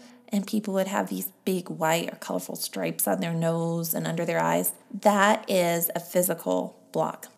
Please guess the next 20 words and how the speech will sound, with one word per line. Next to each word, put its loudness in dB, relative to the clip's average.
Thankfully, 0
the 2
technology 4
has 2
improved -2
a -2
ton, -2
so 4
zinc 6
sunscreens -2
aren't -4
as -6
thick -6
and -6
pasty 0
as 0
they -2
used -4
to -8
be. -10